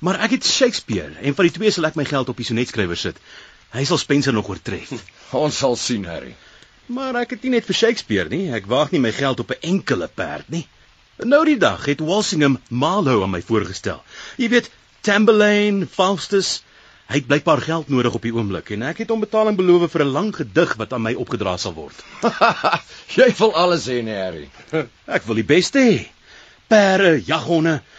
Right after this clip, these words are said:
Speaker 1: skilderye, klere, wyn, digters ook. Die twee beste skrywers wat ons op die oomblik besit, is Shakespeare en Marlowe. En hulle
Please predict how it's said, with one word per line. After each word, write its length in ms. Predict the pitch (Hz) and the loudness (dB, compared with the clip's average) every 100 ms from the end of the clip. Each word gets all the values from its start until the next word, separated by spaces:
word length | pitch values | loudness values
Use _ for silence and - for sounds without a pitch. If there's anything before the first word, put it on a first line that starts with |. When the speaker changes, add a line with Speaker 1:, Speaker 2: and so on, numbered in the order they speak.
| - | -20
Speaker 1:
skilderye, 640 | - 220 196 180 147 175 170 | 0 2 4 4 6 6 4
klere, 460 | - 196 180 175 110 | 0 2 4 2 0
wyn, 320 | 127 175 170 107 | 0 2 0 0
digters 400 | 151 - 208 202 | -4 -2 -4 -2
ook. 280 | 220 - - _ _ - _ | -4 -4 -14 _ _ -20 _
Die 80 | 131 | -6
twee 240 | 123 214 - - | -2 2 2 2
beste 320 | 254 214 254 | 0 0 -2
skrywers 460 | - 240 214 202 - | -4 0 2 0 -2
wat 140 | 165 - | -6 -2
ons 200 | 226 214 | -2 -2
op 140 | 190 | -4
die 40 | |
oomblik 280 | 165 147 147 | -2 -2 -2
besit, 320 | 139 - 113 - _ - | -4 -4 -6 -8 _ -4
is 160 | 170 | -2
Shakespeare 560 | - 127 95 - 131 165 | -2 -4 -6 -6 -6 -4
en 160 | - 208 | -2 0
Marlowe. 460 | 185 220 220 90 - _ - - | 2 2 0 -2 -10 _ -20 -4
En 100 | 170 | 0
hulle 160 | 160 | 2